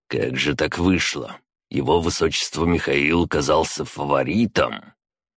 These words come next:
«Он и сейчас фаворит, княже», — спокойно произнёс глава С Б Трубецких. Князь остановился и ожёг его пылающим взглядом. «Откуда ты знаешь, дядя?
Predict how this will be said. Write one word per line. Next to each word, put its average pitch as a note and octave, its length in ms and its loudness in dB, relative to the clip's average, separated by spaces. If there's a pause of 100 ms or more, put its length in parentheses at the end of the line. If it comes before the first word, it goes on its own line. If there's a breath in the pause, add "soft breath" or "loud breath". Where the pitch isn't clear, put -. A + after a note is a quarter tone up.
(320)
«Он E2+ 360 4
и E2+ 40 2
сейчас E2 640 0
фаворит, C2 560 0
княже», — B1+ 640 -2 (200)
спокойно G2+ 600 2
произнёс D#2+ 520 0
глава C#2 420 0
С C#2 160 -2
Б D2 160 0
Трубецких. - 960 -6 (640)
Князь - 380 -2
остановился C#2 880 0 (100)
и - 80 0
ожёг D2 420 0
его C#2+ 240 0
пылающим D2+ 640 0
взглядом. C#2+ 680 0 (440)
«Откуда C2 580 -2
ты - 120 -2
знаешь, D#2+ 480 2
дядя? B1+ 480 -4